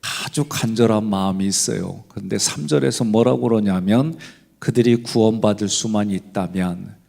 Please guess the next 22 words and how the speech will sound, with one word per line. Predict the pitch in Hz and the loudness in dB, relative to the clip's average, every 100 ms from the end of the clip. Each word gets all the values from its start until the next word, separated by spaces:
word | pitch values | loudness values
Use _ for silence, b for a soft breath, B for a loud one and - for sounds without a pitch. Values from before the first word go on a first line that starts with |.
| _ _ | _ _
자기가 | - - 101 104 110 120 135 - - - | -4 -2 0 0 2 2 0 -8 -20 -2
어떤 | 98 95 - - 139 147 | 0 0 0 0 0 0
희생이라도 | - 170 - 151 151 147 110 - 131 | -2 0 0 -2 0 -2 -2 -4 -4
치를 | - - 165 | -4 -2 -2
수 | 156 - | -2 -4
있다. | - - - 107 120 - | -6 -8 -8 -6 -10 -6
근데 | 117 120 | -2 -2
그 | 117 127 | 0 0
희생이 | 120 123 120 117 | 0 2 2 4
어떤 | 104 101 110 | 2 4 2
희생이냐? | 104 - 104 92 95 131 165 165 B B _ _ | 2 2 0 2 4 4 2 -2 B B _ _
그리스도에게서 | - 110 - - 107 101 98 95 92 - 143 147 B B _ | 2 4 2 4 8 8 6 2 0 4 2 2 B B _
떨어져 | 175 - 175 156 151 | 0 2 2 2 2
나가는 | 147 131 107 113 120 139 B B | 2 0 2 2 2 2 B B
한이 | - 135 131 131 | -4 -2 0 -2
있더라도 | 127 - 131 110 92 131 147 160 - - - _ - | -2 0 0 0 4 8 8 6 -2 -16 -20 _ -2
나는 | 117 95 113 139 131 | 2 4 4 0 -2
그 | - 127 | 0 2
대가로 | 127 113 110 117 110 127 147 170 B B _ | 2 0 0 0 4 4 2 -2 B B _
이스라엘 | 120 - 110 101 | -2 0 2 2
백성들을 | 95 95 - 95 90 101 127 - | 0 -4 -4 -6 -4 0 0 -2
구원시키겠다. | - - 143 147 - - - 127 117 - 123 135 | -8 -6 -4 -4 -6 -10 -6 -6 -6 -6 -6 -6